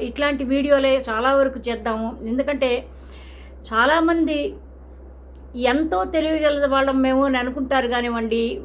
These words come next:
అది తెలివితేటలు కాదు. లో-, మ-, లౌక్యంగా ఉండటం వేరు, స్మార్ట్గా ఉండటం వేరు.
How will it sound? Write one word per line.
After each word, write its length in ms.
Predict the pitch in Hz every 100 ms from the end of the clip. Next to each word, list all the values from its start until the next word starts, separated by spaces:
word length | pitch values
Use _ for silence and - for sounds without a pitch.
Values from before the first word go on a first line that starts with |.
| -
అది 280 | 254 240 285
తెలివితేటలు 720 | 269 262 311 320 302 294 285
కాదు. 480 | 269 240 240 220 214 - -
లో-, 600 | 240 240 269 294 254 247
మ-, 160 | 240 226
లౌక్యంగా 600 | 226 240 277 330 320 320
ఉండటం 440 | 285 285 285 277
వేరు, 460 | 262 262 262 277 - - - - - - -
స్మార్ట్గా 640 | - 269 254 277 320 311
ఉండటం 480 | 269 247 240 226 208
వేరు. 240 | 196 -